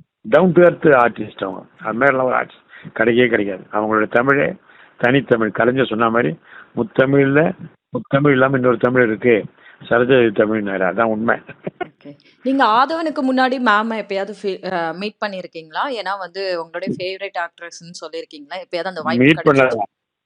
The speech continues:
Speaker 1: மீட் பண்ணதே கிடையாது.
Speaker 2: ஓகே.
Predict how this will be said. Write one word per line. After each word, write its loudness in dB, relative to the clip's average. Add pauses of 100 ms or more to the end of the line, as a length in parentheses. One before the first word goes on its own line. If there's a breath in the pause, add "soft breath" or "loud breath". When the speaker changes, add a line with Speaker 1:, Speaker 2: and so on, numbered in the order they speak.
Speaker 1:
மீட் 0
பண்ணதே 6
கிடையாது. 4 (120)
Speaker 2:
ஓகே. 0